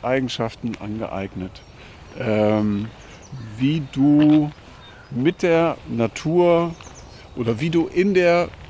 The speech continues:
Natur zufrieden unterwegs sein kannst, wie du einen guten Kontakt zur Natur, ähm, herstellen kannst.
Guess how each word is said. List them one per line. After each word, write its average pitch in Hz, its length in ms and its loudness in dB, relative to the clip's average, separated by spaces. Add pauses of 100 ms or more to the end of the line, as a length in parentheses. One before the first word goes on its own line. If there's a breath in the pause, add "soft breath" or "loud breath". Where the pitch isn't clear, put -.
(120)
Natur 151 600 -2
zufrieden 151 520 -2
unterwegs 123 480 -2
sein 139 220 0
kannst, 127 480 0
wie 120 60 -2
du 127 120 4
einen 117 220 0
guten 156 340 0
Kontakt 127 420 -2
zur 123 160 -2
Natur, 120 640 0 (560 loud breath)
ähm, 110 960 2 (120)
herstellen 95 640 -4
kannst. - 440 -10